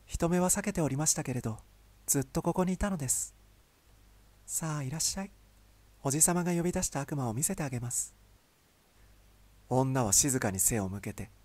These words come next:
戸口から歩み出た。私たちは一塊になって、その後についていった。廊下へ出てみると、すぐ目の前にドアが開いていた。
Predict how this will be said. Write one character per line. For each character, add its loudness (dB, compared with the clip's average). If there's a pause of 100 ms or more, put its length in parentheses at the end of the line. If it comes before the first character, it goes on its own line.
(200)
戸 -2
口 0
か -2
ら 0
歩 -2
み -4
出 -8
た。 -14 (840)
私 2
た -2
ち -6
は -2
一 -4
塊 0 (320)
に -4
な -4
っ -12
て、 -16 (300)
そ 0
の 2
後 0
に -4
つ 2
い -4
て -12
い -10
っ -14 (120)
た。 -16 (960)
廊 4
下 2
へ 2
出 0
て -2
み -4
る -6
と、 -12 (400)
す 4
ぐ 4
目 2
の 0
前 0
に -6
ド 4
ア 0
が -4
開 -2
い -12
て -10
い -10
た。 -16